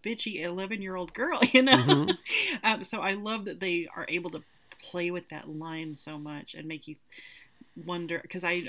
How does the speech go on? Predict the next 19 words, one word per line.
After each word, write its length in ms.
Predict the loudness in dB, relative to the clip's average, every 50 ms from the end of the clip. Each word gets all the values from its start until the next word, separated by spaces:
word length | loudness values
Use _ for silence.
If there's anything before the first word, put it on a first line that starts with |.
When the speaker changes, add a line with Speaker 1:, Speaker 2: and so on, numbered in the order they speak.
| -2
Speaker 1:
I 120 | -2 -2 0
don't 180 | -2 -2 -4
know 140 | -4 -6 -6
how, 360 | -6 -6 -8 -8 -8 -10 -12 -12
uh, 380 | -14 -14 -16 -20 -20 -20 -20 -20 -20 _ _ _ -10 -10 -10 -10 _
predictable 540 | -8 -4 -4 -4 -6 -6 -10 -10 -8 -10 -10
it 60 | -8 -8
would 140 | -8 -8
have 120 | -8 -8 -8
been 360 | -8 -8 -6 -8 -8 -10 -12 -14 _ _ _ _ _ -20 _ _ _
that 120 | -10 -6
she 160 | -4 -4 -2 -2
was 160 | -4 -2 0
actually 360 | 0 0 0 -2 -4 -4 -4
an 80 | -6 -6
adult 320 | -6 -4 -6 -6 -6 -8
the 60 | -10
whole 160 | -10 -12 -12
time 480 | -12 -14 -12 -10 -10 -8 -8 -10 -12 -14